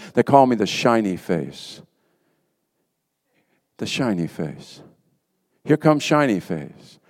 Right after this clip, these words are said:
I didn't understand what that meant. I, I, I really didn't, I couldn't comprehend it at first.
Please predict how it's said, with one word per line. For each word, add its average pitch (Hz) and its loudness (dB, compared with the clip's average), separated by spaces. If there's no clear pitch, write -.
I 175 2
didn't 220 2
understand 185 2
what 127 0
that 123 0
meant. 120 0
I, 123 2
I, 147 0
I - -2
really 175 4
didn't, 160 -2
I 123 -4
couldn't 175 2
comprehend 151 0
it 104 0
at 92 -2
first. 90 -4